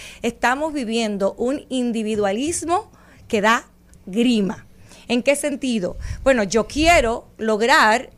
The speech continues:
tomarme esta botella de agua y yo simplemente la tomo sin percatarme si era de alguien más, por ejemplo.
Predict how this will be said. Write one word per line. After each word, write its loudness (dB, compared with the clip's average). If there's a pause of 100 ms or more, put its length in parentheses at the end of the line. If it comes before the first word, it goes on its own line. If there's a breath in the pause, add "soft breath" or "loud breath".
(120)
tomarme 2
esta 0
botella 2
de 2
agua 2
y -4
yo -2
simplemente -4
la 0
tomo -2
sin -8
percatarme -2
si -2
era 0
de -4
alguien -2
más, -6
por -4
ejemplo. -8